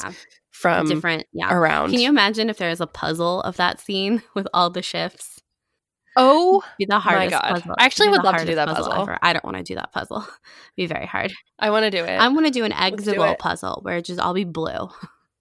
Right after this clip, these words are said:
Speaker 2: Yeah, for sure. Okay,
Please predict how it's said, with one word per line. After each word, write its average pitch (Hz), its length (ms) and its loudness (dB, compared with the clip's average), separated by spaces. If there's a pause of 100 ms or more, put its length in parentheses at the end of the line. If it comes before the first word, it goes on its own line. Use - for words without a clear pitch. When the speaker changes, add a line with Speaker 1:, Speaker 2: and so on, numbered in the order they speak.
(1000)
Speaker 2:
Yeah, 220 340 -6 (100)
for 202 180 -10
sure. - 300 -8 (840)
Okay, 160 280 0